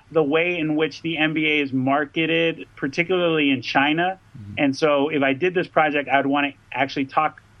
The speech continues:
Speaker 1: and interview players that have played in China. But one of the things that struck me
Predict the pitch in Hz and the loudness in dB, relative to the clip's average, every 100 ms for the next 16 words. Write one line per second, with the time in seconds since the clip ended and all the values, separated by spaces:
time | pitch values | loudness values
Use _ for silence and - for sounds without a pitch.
0 | - - 143 147 156 143 147 143 147 143 | -16 -2 0 2 2 0 -2 0 2 2
1 | 135 123 - - 139 147 165 175 170 160 | 0 -2 -4 -2 0 2 -2 -4 -6 -2
2 | 180 190 190 170 160 175 202 190 160 175 | 0 0 -2 0 0 0 -2 -2 0 2
3 | 156 139 - - - 143 143 - - 160 | 2 -2 -12 -20 -10 -8 -8 -8 0 0
4 | 143 135 143 175 180 160 147 139 | 0 0 0 2 0 2 0 -2